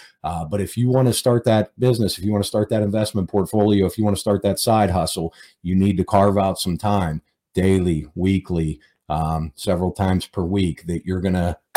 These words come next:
focus on your, on your goals, focus on your plan, focus on your business, start to grow your portfolio. You're gonna have to carve out some time to go to,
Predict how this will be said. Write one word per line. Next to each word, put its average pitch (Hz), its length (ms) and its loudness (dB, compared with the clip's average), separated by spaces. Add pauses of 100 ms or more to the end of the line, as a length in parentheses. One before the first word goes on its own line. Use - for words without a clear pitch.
focus 95 640 -2 (100)
on 90 240 0
your, 87 340 -2
on 87 200 -2
your 82 100 -2
goals, 85 460 -4
focus 87 460 -4
on 95 160 0
your 85 100 -2
plan, 87 440 -2
focus 87 460 -8
on 87 140 -4
your 82 100 -4
business, 87 540 -2
start 82 280 -6
to 85 60 -6
grow 87 220 -2
your 85 180 -2
portfolio. 85 800 -6 (360)
You're 85 140 -4
gonna 90 160 2
have 92 180 0
to 95 100 2
carve 92 340 2
out 92 200 2
some 87 160 -6
time 92 460 -4
to 82 120 -10
go 85 280 -2
to, 90 400 0